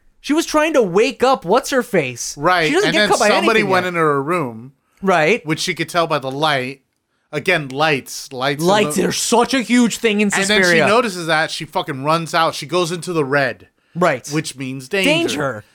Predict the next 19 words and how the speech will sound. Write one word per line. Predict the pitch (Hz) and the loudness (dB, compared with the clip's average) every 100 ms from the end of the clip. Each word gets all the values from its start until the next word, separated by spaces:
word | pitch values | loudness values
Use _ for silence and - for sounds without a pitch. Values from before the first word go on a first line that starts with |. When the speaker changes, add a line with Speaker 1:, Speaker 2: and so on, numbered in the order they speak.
| _ | _
Speaker 2:
So | - 175 | -10 -8
she | 180 | -8
goes | 151 160 151 120 - _ 127 113 - | -2 -2 -2 -6 -16 _ -20 -20 -2
Speaker 1:
But | - | 2
Speaker 2:
up, | 254 | 2
Speaker 1:
not, | 254 - - | 2 -2 -2
but | - 269 | 0 2
not | 247 311 | 2 4
Speaker 2:
upstairs. | 208 - | 4 2
Speaker 1:
before | - 330 | 2 0
the | 285 | 0
place | 262 190 294 - | 0 2 0 0
turns | 277 226 170 | -2 -2 -4
neon | 226 285 294 254 226 165 | -2 2 4 2 0 0
green | 214 247 226 151 139 | 2 4 2 0 -6
to | - 220 | -2 0
s-, | 214 | 2
associate | 226 - 240 240 - 233 196 - | 0 2 4 4 2 2 2 -2
panic. | - 247 226 151 - - | -4 0 0 -2 -10 -20